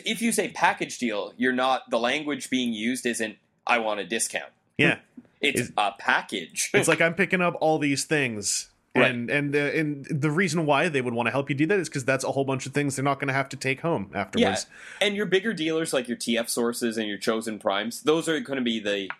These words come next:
Speaker 1: "This is our price."
Speaker 2: Yeah.
Speaker 1: But they often show up, especially T F Source. I like T F Source because they show up with a bunch of stuff that they've had kicking around,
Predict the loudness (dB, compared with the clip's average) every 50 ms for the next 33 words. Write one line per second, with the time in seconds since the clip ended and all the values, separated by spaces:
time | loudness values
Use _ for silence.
0 | _ -2 0 2 2 0 -2 0 -2 -4 -4 -4 -6 -6 -6 -6 -8 _ _ _
1 | _ _ 2 2 2 0 -6 _ _ _ _ _ -18 -10 0 2 2 4 4 0
2 | 0 0 0 0 2 2 2 0 -2 -4 -4 -4 -4 -2 0 0 0 2 0 -2
3 | -2 -4 -8 -2 0 0 0 0 -2 -4 -4 -4 -2 -2 0 0 -2 -2 -2 -2
4 | -2 -4 -6 -10 -14 -16 -20 -20 -20 -20 _ _ _ _ _ _ _ 0 2 2
5 | 2 2 0 0 0 -2 -8 -4 0 0 0 0 0 0 -2 -2 -2 -4 -4 -2
6 | -2 -2 -2 -2 -2 0 0 0 0 0 -2 -2 -4 0 0 -2 -2 -2 -4 -6
7 | -6 -2 -2 -2 -2 -2 -6 -6 -4 -4 -4 -4 -6 -8 -8 -8 -6 -6 -6 -6
8 | -4 -4 -2 -2 -2 -2 -2 -2 -2 0 0 -2 -6